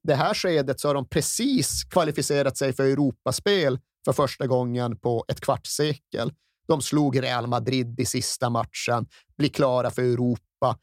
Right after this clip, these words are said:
Vilken framgång, vilken grej. Nu är inte vi Celta Vigo längre, nu är vi Euro Celta.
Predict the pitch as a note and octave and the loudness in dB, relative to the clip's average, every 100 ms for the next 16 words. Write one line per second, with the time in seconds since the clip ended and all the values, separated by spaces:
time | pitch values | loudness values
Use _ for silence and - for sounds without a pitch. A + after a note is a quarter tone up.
0 | _ - C3 D#3 D3 - _ B2+ B2 A2+ | _ -8 0 0 0 -12 _ -2 -2 0
1 | C#3+ B2+ A#2 A2+ B2+ A#2+ D3+ - _ - | 0 0 0 -2 0 2 0 -2 _ -6
2 | A#2+ G#2 D3+ C#3 B2 A#2 - _ - D3+ | -2 0 2 2 0 -2 -8 _ -4 0
3 | D3 C3 - C#3 C3+ B2+ - D#3 A#2+ - | 2 0 -2 2 2 2 2 0 -2 -2
4 | C#3+ C3+ D#3 C#3 C3 A#2+ A#2 B2 B2 C#3+ | 0 2 2 0 0 -2 -2 -2 0 2
5 | D3+ C#3+ D3 G3 F#3 C#3+ C3 - A#2+ A#2 | 2 0 0 2 2 2 -2 -2 -4 -6